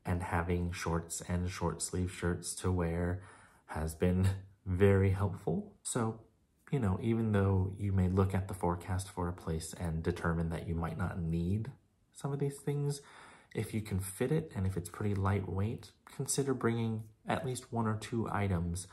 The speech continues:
for the opposite weather for these unexpected moments that may come up. And finally, I recommend little creature comforts,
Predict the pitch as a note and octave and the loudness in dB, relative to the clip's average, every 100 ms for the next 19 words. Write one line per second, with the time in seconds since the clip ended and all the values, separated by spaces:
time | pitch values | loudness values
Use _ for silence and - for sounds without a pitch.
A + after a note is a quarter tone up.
0 | - - - F2 F2 E2+ F2 F#2 F#2 F#2+ | -20 -20 -2 2 2 2 2 2 2 -2
1 | F2 F2 E2 E2 - F2 E2+ E2+ - - | -2 -2 -2 -4 -2 0 2 0 -2 -4
2 | F#2+ F#2 - - F#2 F#2 - E2+ E2+ E2 | -2 -2 -2 -6 -6 -6 -6 -4 -2 -2
3 | D#2+ D#2+ - - D#2+ D#2+ D#2+ - E2+ - | -4 -6 -8 -10 -8 -8 -8 -10 -12 -14
4 | - - _ - B2 B2+ A#2 C3+ E3 A2+ | -20 -20 _ -8 -6 -6 -4 0 0 2
5 | G2 A#2+ D#3 - - - - A2 A2 A2 | 0 0 -4 -8 -20 -20 -8 -2 0 0
6 | A2+ A2 A#2 A#2 A#2+ A#2 - - _ _ | -4 -4 -4 -2 -2 -6 -10 -14 _ _
7 | _ A#2 B2+ C#3+ C#3+ D3 - D#3+ D#3+ G#2+ | _ 0 2 2 0 -4 -2 -2 0 -2
8 | - - D2+ - - - - - | -2 -6 -8 -10 -14 -14 -12 -14